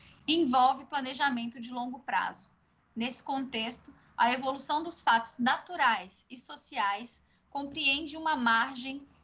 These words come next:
de indeterminação do que é impossível de ser eliminada. E então, nenhum planejamento, por mais satisfatório e perfeito que seja, é apto a prever a solução para todos os problemas que se consumam no mundo real.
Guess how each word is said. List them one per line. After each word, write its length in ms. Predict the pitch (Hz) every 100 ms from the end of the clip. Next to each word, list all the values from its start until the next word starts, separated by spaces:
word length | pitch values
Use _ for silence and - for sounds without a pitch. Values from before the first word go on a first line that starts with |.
| -
de 240 | 226 233 - -
indeterminação 1080 | 403 392 359 320 311 285 262 247 247 226
do 120 | 233
que 180 | 240 247
é 80 | 202
impossível 840 | 220 233 262 - - 320 330 339 - -
de 120 | 330
ser 260 | - 269 240
eliminada. 640 | 254 247 294 185 - - - _ _ _ _ _ -
E 100 | 269
então, 480 | 285 262 240 285 - -
nenhum 520 | 254 277 285 269 311
planejamento, 800 | - 330 285 285 254 226 214 -
por 200 | - 226
mais 280 | 226 240 349
satisfatório 760 | 349 - - 262 - 220 214 - _ _
e 120 | 277 311
perfeito 580 | 330 277 - 233 208
que 120 | - 302
seja, 500 | - 226 226 277 277 _ _ -
é 140 | 302 311 247
apto 280 | 262 - 302
a 60 | 269
prever 440 | 294 294 240 233
a 60 | 247
solução 580 | 277 269 - 220 214
para 220 | 233 269 277
todos 600 | - 269 294 359 339 302
os 140 | -
problemas 640 | - 277 233 226 233 247
que 80 | -
se 180 | - -
consumam 640 | - 311 302 - 233 240
no 80 | 254
mundo 240 | 269 247 262
real. 480 | 285 330 196 -